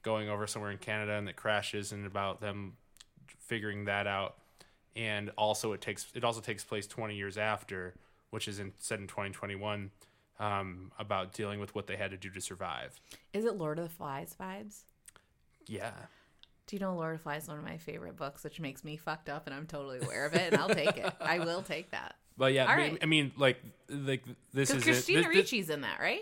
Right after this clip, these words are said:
Speaker 1: Right.
Speaker 2: She's one of my favorite actresses of all times. Like, Wednesday Addams, one of the best, one of the
Speaker 1: <laughs>
Speaker 2: best things ever.
Speaker 1: But the very,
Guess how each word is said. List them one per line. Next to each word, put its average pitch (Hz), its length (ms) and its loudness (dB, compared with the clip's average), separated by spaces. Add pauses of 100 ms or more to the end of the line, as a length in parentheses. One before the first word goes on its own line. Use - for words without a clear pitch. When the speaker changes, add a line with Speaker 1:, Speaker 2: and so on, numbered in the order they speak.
(140)
Speaker 1:
Right. 104 340 4
Speaker 2:
She's 240 160 0
one 247 160 2
of 233 60 2
my 202 200 4
favorite 196 300 0
actresses 180 320 -2
of 165 100 -2
all 196 140 4
times. 165 220 -2
Like, 165 160 0
Wednesday 220 380 4
Addams, 214 380 2 (300)
one 415 180 6
of 247 60 4
the 165 80 4
best, 147 420 4 (140)
one 277 500 6
of 233 300 10
the 196 220 8
Speaker 1:
<laughs> 170 40 0
Speaker 2:
best 165 300 4
things 165 320 -4
ever. 131 360 2
Speaker 1:
But 123 120 4
the 135 60 2
very, 156 360 6